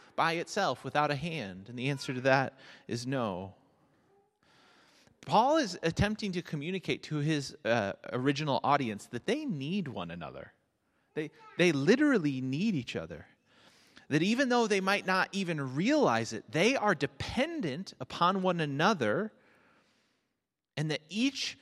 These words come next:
member of the body, each individual person plays a vital role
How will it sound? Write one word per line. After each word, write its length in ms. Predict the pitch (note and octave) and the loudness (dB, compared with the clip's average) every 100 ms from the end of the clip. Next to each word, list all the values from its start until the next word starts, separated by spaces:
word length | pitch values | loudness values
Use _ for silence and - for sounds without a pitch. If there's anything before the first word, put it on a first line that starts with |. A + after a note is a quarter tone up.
| - | -10
member 520 | C#3+ E3+ G#3 E3+ B2+ | -2 0 0 -2 -2
of 220 | G2 B2+ | -2 -4
the 80 | C#3 | -6
body, 380 | C3 D#3 C#3 A2+ | 0 0 0 -4
each 220 | - G#3+ - | -6 -8 -6
individual 680 | G#3 G3+ D3+ F3 F#3 G3 | -2 0 0 -2 0 0
person 440 | E3 - A3+ - A#2+ | 0 2 2 2 -6
plays 280 | - C#3+ C3+ | 0 0 0
a 60 | |
vital 560 | A2+ A2 C#3 F3+ G3+ F3+ | -4 -4 -2 -2 -2 -4
role 540 | D3 D3 C#3+ A#2 A2+ | -4 -2 -2 -4 -10